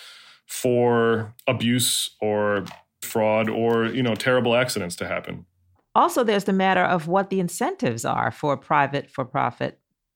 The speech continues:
Speaker 2: company. How aligned are public safety and private profits?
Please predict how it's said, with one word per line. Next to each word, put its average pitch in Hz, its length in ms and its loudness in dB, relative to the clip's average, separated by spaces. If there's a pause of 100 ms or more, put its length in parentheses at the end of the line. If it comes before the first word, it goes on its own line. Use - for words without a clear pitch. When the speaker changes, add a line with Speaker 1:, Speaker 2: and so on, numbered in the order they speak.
(140)
Speaker 2:
company. 131 580 -4
How 190 260 2
aligned 185 380 0
are - 180 -4 (320)
public 160 340 -2
safety 156 460 -4
and 139 100 -8
private 151 460 0
profits? - 600 -4